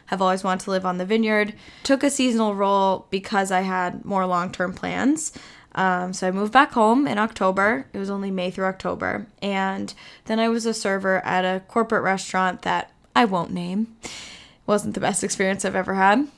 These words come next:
Uh, but I did that for six months so I could save enough money to move to Spain with my boyfriend Dimitri in April of twenty nineteen. As you may know because you know me, or you know because you listened to the relationship episode that came out in February, quick plug,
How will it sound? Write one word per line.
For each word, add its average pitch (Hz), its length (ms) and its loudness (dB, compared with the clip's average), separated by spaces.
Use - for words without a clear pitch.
Uh, 190 220 4
but 202 160 2
I 208 100 6
did 226 220 4
that 202 240 6
for 214 80 -4
six 247 320 0
months 208 240 0
so - 80 -2
I 196 100 2
could 190 200 -6
save 190 240 -2
enough 190 260 -2
money 175 360 -4
to 180 240 -4
move 185 260 -4
to 233 120 -6
Spain 202 460 0
with 214 160 -6
my 185 140 -4
boyfriend 185 380 -6
Dimitri 196 420 -6
in 202 200 -8
April 185 560 -4
of 196 120 -14
twenty 185 220 -6
nineteen. 180 640 -4
As 202 220 -4
you 208 180 0
may 208 240 0
know 202 280 2
because 202 300 -4
you 190 60 -2
know 208 180 4
me, 285 340 4
or 185 160 0
you 185 140 -2
know 180 180 -4
because 190 320 -6
you 185 100 -2
listened 185 340 -6
to - 80 -10
the 180 240 -4
relationship 202 600 -4
episode 196 500 -2
that 262 80 -6
came 196 200 -6
out 185 140 -6
in 185 100 -6
February, 190 640 -2
quick - 240 -10
plug, 233 300 -4